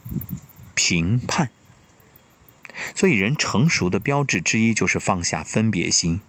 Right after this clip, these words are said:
不再以主观去判断，而是能够包容。你看，我们在节目开始所说的，酒桌上能够静静的笑而不语的人，就是一种极具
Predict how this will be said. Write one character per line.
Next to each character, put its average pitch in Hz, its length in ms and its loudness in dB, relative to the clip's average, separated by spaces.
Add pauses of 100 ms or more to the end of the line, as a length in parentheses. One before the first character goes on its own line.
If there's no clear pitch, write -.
(1040)
不 180 80 2
再 175 240 4
以 127 160 2
主 78 280 -2
观 147 280 2
去 - 240 0 (260)
判 98 220 -2 (100)
断， 80 220 -4 (1000)
而 139 120 0
是 156 160 2
能 107 140 2
够 127 260 0
包 143 200 2
容。 110 180 -2 (880)
你 85 120 0
看， - 260 -4 (720)
我 - 100 2
们 85 120 2
在 78 460 -2 (460)
节 98 160 2
目 110 80 2
开 110 200 0
始 101 180 0
所 - 200 -2
说 92 220 0
的， - 160 -6 (260)
酒 127 220 2
桌 190 160 2
上 156 240 2
能 107 100 4
够 139 140 2
静 170 380 4
静 160 220 2
的 107 100 2
笑 151 240 2
而 117 120 0
不 170 200 2
语 92 220 2
的 98 140 -2
人， 92 240 -2 (460)
就 226 180 4
是 - 200 2
一 104 120 2
种 - 280 -4 (520)
极 135 200 2
具 143 220 0